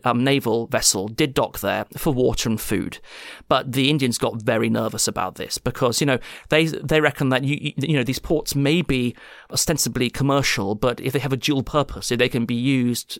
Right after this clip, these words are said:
um, in the event of a war or, you know, for military purposes or for kind of listening in, you know, in, in the region, that does worry them.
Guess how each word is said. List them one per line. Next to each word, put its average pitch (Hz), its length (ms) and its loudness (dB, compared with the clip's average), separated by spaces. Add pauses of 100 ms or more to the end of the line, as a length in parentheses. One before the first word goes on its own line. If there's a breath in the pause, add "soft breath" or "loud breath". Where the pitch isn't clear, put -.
um, 117 300 0
in - 200 -2
the 123 60 2
event 120 420 0
of 98 380 -6
a - 40 -4
war 123 400 2
or, - 140 0
you - 60 -4
know, 98 80 -6
for 123 100 -6
military 123 400 0
purposes - 500 -4
or 117 80 0
for 120 100 -6
kind 110 120 -4
of 117 80 -2
listening 120 360 2
in, 117 260 2
you 120 80 0
know, 110 180 -2
in, 117 100 -2
in 120 140 -2
the 123 80 0
region, 131 420 2 (520 loud breath)
that 135 260 0
does 131 260 4
worry 123 300 4
them. 95 240 -4